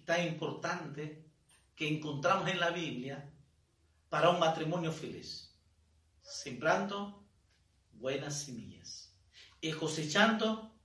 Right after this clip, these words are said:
aben-, abundantes frutos. Y siempre estamos sembrando y cosechando. Recuerde eso. Jesús, la palabra dice,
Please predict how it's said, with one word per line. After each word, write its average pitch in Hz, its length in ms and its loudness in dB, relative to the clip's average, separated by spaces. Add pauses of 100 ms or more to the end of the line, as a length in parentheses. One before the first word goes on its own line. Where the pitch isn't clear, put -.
aben-, 131 540 -4
abundantes 165 1000 -2 (280)
frutos. - 640 -16 (960)
Y 180 120 -4
siempre 233 400 8
estamos 254 540 6 (120)
sembrando 262 1120 4 (320)
y 135 140 -8
cosechando. - 560 -12 (480)
Recuerde 143 420 -2
eso. - 320 -8 (800)
Jesús, 170 720 -4 (400)
la 135 180 -10
palabra 160 260 2
dice, 170 440 -4